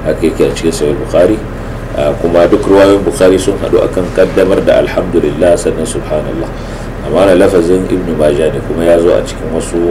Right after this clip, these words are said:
ruwayoyi har ila yau da, a hakan, da kaddamar da, ah, kalmar subhanallah akan alhamdulillah, sannan da ƙarin "wa la ilaha illallah", wanda, ah, Ibn Hajar ya ce ta, ya zo a cikin nuskar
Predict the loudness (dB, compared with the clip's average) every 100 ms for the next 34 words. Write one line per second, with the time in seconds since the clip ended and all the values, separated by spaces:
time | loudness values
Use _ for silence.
0 | 0 2 4 6 6 6 4 0 0 2
1 | 2 2 0 -8 -8 -10 -10 -10 -8 -4
2 | -4 -2 -4 -4 -10 -8 -2 -2 2 2
3 | 2 2 4 4 2 -8 -10 -10 -10 -10
4 | -10 -10 -8 -8 -2 2 2 2 -2 -4
5 | -6 0 0 0 -2 -4 -2 0 2 2
6 | 4 2 2 -6 -2 -2 -2 -4 -4 -2
7 | -4 -2 -2 -2 -2 -4 -4 -10 -10 -6
8 | -4 -4 -2 -4 2 4 4 0 -8 -10
9 | -10 -4 0 4 4 4 2 2 0 -2
10 | 2 2 2 -2 -6 0 0 2 0 -4
11 | -8 -10 -8 -2 2 2 2 0 2 4
12 | 6 4 2 0 2 4 6 6 6 2
13 | 0 -4 -2 -2 2 0